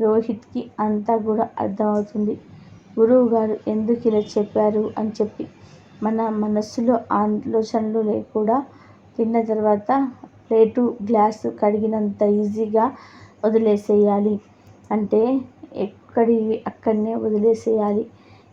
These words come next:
ఎక్కడ విన్నవి అక్కడే వదిలేసేయాలి. ఏది కూడా మనస్సులో దూరం తీసుకొని వెళ్ళకూడదు. ఈ ఉన్న చిన్న జీవితం ఆనందంగా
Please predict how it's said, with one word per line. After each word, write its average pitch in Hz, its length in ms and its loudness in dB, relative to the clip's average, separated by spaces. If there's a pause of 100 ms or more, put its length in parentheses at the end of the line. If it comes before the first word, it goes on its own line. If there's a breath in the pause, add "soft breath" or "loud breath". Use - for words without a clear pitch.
ఎక్కడ 220 380 -2 (140)
విన్నవి 214 460 0 (140)
అక్కడే 220 400 -2
వదిలేసేయాలి. 214 880 0 (680)
ఏది 220 460 2
కూడా 226 460 0
మనస్సులో 214 840 -4 (420)
దూరం 220 360 0 (340)
తీసుకొని 220 540 -6
వెళ్ళకూడదు. 208 560 0 (640 soft breath)
ఈ 214 60 2
ఉన్న 226 320 0
చిన్న 220 380 -4
జీవితం 214 480 0 (420)
ఆనందంగా 214 720 0